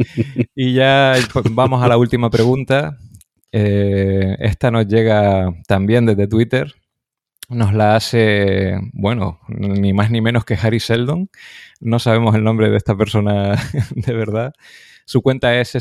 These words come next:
S Menan. Y nada, que nos pregunta que son, que por qué las ondas gravitacionales se mueven exactamente a la misma velocidad que la luz en el vacío, si parecen conceptos diferentes.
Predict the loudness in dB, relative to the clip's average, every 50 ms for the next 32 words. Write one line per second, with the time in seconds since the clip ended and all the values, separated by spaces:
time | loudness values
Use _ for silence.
0 | -4 -2 0 0 2 2 0 0 0 0 0 0 0 0 -2 -2 -4 -6 -8 _
1 | _ _ _ _ -20 -20 -20 -20 -20 _ _ _ _ _ 0 2 4 4 4 4
2 | 4 4 2 2 2 2 2 2 0 -2 -2 0 2 4 4 4 4 2 2 2
3 | 2 2 2 0 0 -2 -4 -4 -2 0 0 0 0 -2 -2 -2 -2 -2 -4 -6
4 | -6 -4 -2 -2 0 0 -2 -4 -6 -8 -10 -14 -18 -10 -2 -2 -2 0 0 -2
5 | -2 0 0 0 0 0 0 -2 -2 0 0 0 0 0 -2 -6 -6 -6 -4 -2
6 | -2 -2 -2 -4 0 0 2 2 4 2 0 -2 -2 -4 -6 -6 -6 -2 -4 -2
7 | -2 -2 -6 -6 -6 -4 -6 -6 _ -4 -4 -4 -2 -2 -2 0 0 2 2 2
8 | 2 0 -2 -2 -2 -2 -2 -2 -2 -2 0 2 2 2 2 2 0 2 2 2
9 | 2 0 0 -2 0 2 0 0 -2 -6 -10 -10 -6 -4 -2 -2 -2 -4 -4 -8
10 | -8 -6 -6 -8 -8 -8 -12 -16 -16 _ -8 -8 -6 -6 -10 -12 -8 -8 -6 -6
11 | -6 -8 -10 _ -20 -20 -20 _